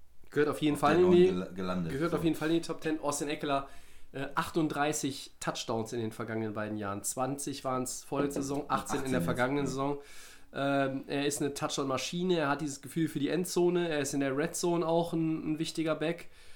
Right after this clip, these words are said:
Speaker 1: Ähm, man hat auch, äh, oft das Gefühl, dass vielleicht so die,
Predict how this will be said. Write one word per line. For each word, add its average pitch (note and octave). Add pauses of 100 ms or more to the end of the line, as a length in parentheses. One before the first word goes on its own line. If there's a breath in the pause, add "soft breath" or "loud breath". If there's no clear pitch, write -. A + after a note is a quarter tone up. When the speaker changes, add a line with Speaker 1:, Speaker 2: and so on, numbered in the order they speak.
(280 loud breath)
Speaker 1:
Ähm, C#3
man C3+
hat D#3+
auch, -
äh, - (240)
oft D3
das D#3
Gefühl, D#3
dass D3
vielleicht C#3+
so D3
die, C#3+